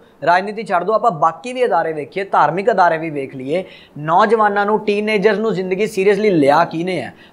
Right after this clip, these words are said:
ਪਰ ਆਹ ਹੁਣ ਜਿਹੜਾ ਵਕਤ ਬਦਲ ਰਿਹਾ ਨਾ, ਆਹ ਖਾਸ ਤੌਰ ਤੇ ਸੋਸ਼ਲ ਮੀਡੀਆ ਜਾਂ ਨਿਊ ਏਜ ਜਿੱਥੇ ਅਸੀਂ ਗਲੋਬਲ ਸਿਟੀਜ਼ਨ ਹੋ ਗਏ ਹਾਂ, ਇਹਨੇ ਸਾਨੂੰ ਇੰਨਾ ਐਕਸਪੋਜ਼ ਕਰਤਾ ਹੈ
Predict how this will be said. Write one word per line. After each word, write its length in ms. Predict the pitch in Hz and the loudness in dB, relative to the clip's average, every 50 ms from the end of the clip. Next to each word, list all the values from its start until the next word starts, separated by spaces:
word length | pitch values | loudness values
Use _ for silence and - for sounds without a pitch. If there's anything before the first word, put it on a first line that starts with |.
| _ | _
ਪਰ 220 | - 214 220 - - - | 2 2 2 2 2 4
ਆਹ 180 | 196 220 240 | 4 4 4
ਹੁਣ 200 | 226 185 196 208 | 2 0 -6 -8
ਜਿਹੜਾ 220 | 196 202 202 208 202 | -6 -4 -2 -2 0
ਵਕਤ 280 | 170 175 170 - - | -2 -2 -4 -4 -6
ਬਦਲ 300 | 180 156 151 151 175 185 | -4 -4 -2 -2 -2 -4
ਰਿਹਾ 180 | 175 165 143 131 | -2 -2 -4 -2
ਨਾ, 180 | 147 165 175 165 - - - _ - | -2 -4 -6 -6 -8 -20 -20 _ -4
ਆਹ 60 | 180 | -4
ਖਾਸ 300 | 190 - 190 180 190 233 | -4 2 4 4 4 4
ਤੌਰ 200 | 233 - 214 202 | 2 2 0 0
ਤੇ 160 | 196 208 214 196 | 2 0 -6 -10
ਸੋਸ਼ਲ 440 | 208 - 185 185 180 - 214 202 | -6 -6 -6 -6 -4 -4 -6 -6
ਮੀਡੀਆ 340 | 196 190 180 185 190 190 185 | -6 -8 -6 -2 0 0 2
ਜਾਂ 180 | 185 190 196 190 | 2 2 0 0
ਨਿਊ 300 | 180 185 196 214 208 208 | -2 -6 -6 -4 -4 -4
ਏਜ 160 | 202 202 175 | -4 -6 -4
ਜਿੱਥੇ 220 | 175 190 185 196 | -6 -6 -6 -6
ਅਸੀਂ 160 | 190 170 202 170 | -6 -6 -6 -4
ਗਲੋਬਲ 500 | 156 180 175 175 175 202 202 196 196 - - - | -2 0 0 2 4 4 2 2 0 -2 -10 -10
ਸਿਟੀਜ਼ਨ 380 | - 180 165 170 160 185 185 180 | -8 -6 -6 -4 0 0 0 2
ਹੋ 140 | 170 147 | 2 -2
ਗਏ 160 | 147 156 147 135 | -2 -2 -4 -4
ਹਾਂ, 100 | 120 - - - - - - _ - - | -8 -10 -12 -18 -20 -20 -20 _ -4 -2
ਇਹਨੇ 200 | - 220 254 220 | 2 2 4 4
ਸਾਨੂੰ 300 | 226 214 214 233 - 190 | 4 2 2 2 0 0
ਇੰਨਾ 220 | 185 190 208 247 | -2 0 2 2
ਐਕਸਪੋਜ਼ 500 | 254 233 - - - 190 185 214 226 220 | 2 2 -2 -4 0 2 4 4 4 2
ਕਰਤਾ 320 | - 185 156 - - 175 | 2 0 0 0 0 0
ਹੈ 300 | 180 202 196 - - - | 0 0 0 -4 -14 -18